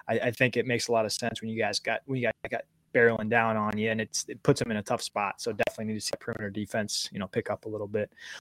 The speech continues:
Well, uh, well, Spence, we're, we're butting up against, uh, Thursday Night Football, so we'll, we'll get you out of here on this one.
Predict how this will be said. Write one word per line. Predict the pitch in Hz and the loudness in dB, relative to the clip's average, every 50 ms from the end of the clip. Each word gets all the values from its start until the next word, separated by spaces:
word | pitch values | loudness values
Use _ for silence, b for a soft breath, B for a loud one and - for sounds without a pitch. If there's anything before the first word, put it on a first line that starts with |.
| B B B - | B B B 12
Well, | 131 131 127 123 | 12 12 12 12
uh, | 120 113 110 - - - | 12 12 10 8 8 4
well, | 139 | 2
Spence, | - - - 143 131 - | 4 8 8 8 10 12
we're, | 156 165 165 - | 12 12 12 12
we're | 156 170 | 12 12
butting | 160 143 165 170 156 143 127 | 12 12 12 12 12 12 8
up | 143 151 - 131 | 8 8 8 6
against, | 120 120 123 117 117 110 - - - | 4 4 4 2 2 2 0 2 4
uh, | 120 113 113 107 - - - | 4 6 6 6 4 6 8
Thursday | 139 139 - 147 123 | 10 10 10 10 6
Night | 113 107 107 | 6 6 8
Football, | - 160 160 - 123 104 98 | 8 8 8 10 6 6 6
so | - - 123 | 8 8 10
we'll, | 120 123 135 135 - | 12 12 12 10 8
we'll | 139 143 | 6 8
get | 143 156 135 - | 8 8 8 8
you | - 123 | 8 8
out | 127 127 | 8 8
of | 123 | 8
here | 117 143 135 | 10 10 10
on | 127 123 123 | 10 10 6
this | 127 127 - - - | 4 0 0 0 0
one. | 123 110 104 107 | 0 0 0 -2